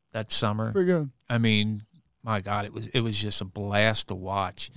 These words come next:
Speaker 1: And then, uh, you know, but she was, Taylor was the only one, you know, that played travel ball. And then, uh, Kristen Schreiber,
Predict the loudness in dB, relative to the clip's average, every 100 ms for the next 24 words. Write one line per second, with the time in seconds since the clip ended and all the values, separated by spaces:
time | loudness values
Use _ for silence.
0 | -20 _ _ -20 -20 -20 -20 -8 -6 -4
1 | -4 -4 -6 -6 -8 -10 -16 _ _ -10
2 | -8 -8 0 2 2 -6 _ _ _ _
3 | 2 6 6 6 2 -4 _ _ _ _
4 | _ 0 2 4 4 4 6 6 6 6
5 | 6 4 0 -4 _ -6 -2 -2 -4 -10
6 | _ _ -8 0 2 4 2 0 -4 -10
7 | -18 _ -4 0 2 2 0 -2 -6 -6
8 | -8 -10 -4 0 2 2 0 0 -2 -2
9 | -6 -10 -14 _ _ _ _ _ _ _
10 | _ _ _ _ _ _ _ _ _ 0
11 | 2 4 4 4 4 6 6 4 4 2